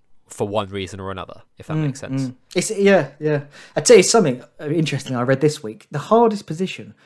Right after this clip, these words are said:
Speaker 2: to recruit for using data is a box-to-box midfielder. And if you think about one of the greatest Premier League box-to-box midfielders of all time, Yaya Toure,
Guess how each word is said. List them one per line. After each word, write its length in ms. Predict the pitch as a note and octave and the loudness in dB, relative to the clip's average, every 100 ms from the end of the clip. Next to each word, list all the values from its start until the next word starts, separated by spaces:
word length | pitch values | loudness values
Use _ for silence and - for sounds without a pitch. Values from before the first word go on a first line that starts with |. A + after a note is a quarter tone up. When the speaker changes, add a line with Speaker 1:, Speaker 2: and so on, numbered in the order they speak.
| _ | _
Speaker 2:
to 100 | C3 | -4
recruit 480 | C#3 C#3 D3+ D3 - | -4 0 2 2 -2
for 320 | - G2 - _ _ | -20 -20 -20 _ _
using 320 | B2+ B2+ A2+ | -2 -2 -2
data 520 | A2 C3 C3+ - G#2 - _ - | 0 0 0 -4 -20 -20 _ -14
is 80 | A2+ | -10
a 40 | |
box-to-box 600 | - D3 - C3+ B2+ C3+ | 0 0 0 -4 -4 -4
midfielder. 500 | C3+ - C3+ C#3 E3 E3 _ _ _ _ _ _ - | -6 -6 -4 -4 -6 -12 _ _ _ _ _ _ 2
And 200 | D#3 D#3 | 4 6
if 100 | D#3+ | 4
you 80 | G#3+ | 4
think 240 | B3 G#3+ | 6 4
about 260 | C#3 G#2+ A2 | 2 -4 -2
one 100 | A#2 | 0
of 60 | |
the 60 | A#2 | -2
greatest 460 | G#2 C3+ C3+ B2 - | 4 4 4 -2 -6
Premier 300 | C#3 B2+ B2 | -2 2 2
League 180 | B2 | 0
box-to-box 520 | B2 B2+ - - B2+ - | -2 -6 -6 -12 -10 -8
midfielders 460 | A2+ B2+ B2 G#2+ | -8 -6 -6 -6
of 80 | G#2+ | -6
all 140 | A2 | -6
time, 320 | G#2+ B2 G#2+ G#2 | -6 -8 -6 -2
Yaya 300 | A#2+ A#2 A2+ | 0 0 0
Toure, 480 | C3 A#2+ F2 F2+ | -4 -6 -6 -12